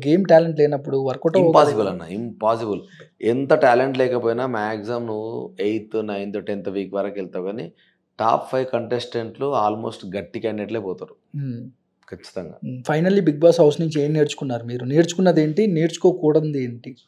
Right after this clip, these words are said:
Speaker 2: అంటే, see, నేర్చుకున్నది ఒకటే అన్న, మన అనుకున్న వాళ్ళందరూ మనోళ్ళు కాదు. ఇది చాలా పెద్ద లెసన్ నాకు.
Speaker 1: Hmm.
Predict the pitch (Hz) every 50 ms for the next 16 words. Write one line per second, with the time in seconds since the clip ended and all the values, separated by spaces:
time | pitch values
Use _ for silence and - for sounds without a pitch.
0 | _ _ _ _ - 117 127 165 - - 127 - 107 90 92 107 123 139 156 156
1 | - - 180 185 170 139 117 123 127 127 127 113 101 98 95 92 92 98 - -
2 | _ - 95 101 110 123 139 170 170 151 143 135 143 139 135 131 123 120 107 107
3 | 113 123 127 120 104 101 104 104 101 95 90 87 85 87 92 95 92 92 107 101
4 | 98 87 - 95 85 85 107 104 98 - - 92 85 85 85 85 82 - 139 131
5 | 139 131 123 127 127